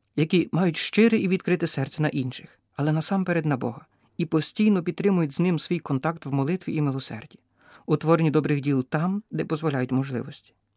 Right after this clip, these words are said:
Радість наповнює серця тих, хто вміє ділитися, навіть якщо і нічого немає. Світлість і простота супроводжує людину, яка, бачачи свою нікчемність, всю свою надію покладає на Бога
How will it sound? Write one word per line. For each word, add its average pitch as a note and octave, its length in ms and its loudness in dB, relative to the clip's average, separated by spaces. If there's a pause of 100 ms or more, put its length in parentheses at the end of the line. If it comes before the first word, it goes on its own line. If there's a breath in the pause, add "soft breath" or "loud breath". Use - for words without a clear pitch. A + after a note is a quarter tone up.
(280)
Радість E3 380 2
наповнює C#3 360 2
серця C3 340 -2
тих, F3 340 -4
хто - 220 -4
вміє C#3 280 2
ділитися, D#3+ 600 -2 (260)
навіть E3 360 2
якщо - 260 -4
і D3 80 2
нічого B2+ 340 -2
немає. A#2 300 -8 (680 soft breath)
Світлість F#3+ 640 0
і D#3+ 240 0
простота D#3+ 560 -2
супроводжує D#3+ 760 0
людину, B2+ 400 0 (280)
яка, C3+ 260 0
бачачи C#3+ 540 -2
свою C3+ 260 0
нікчемність, C#3+ 760 -2 (320)
всю A3+ 200 2
свою G3 240 0
надію F3+ 300 0
покладає D3+ 460 0
на C3+ 100 2
Бога D#3+ 360 -2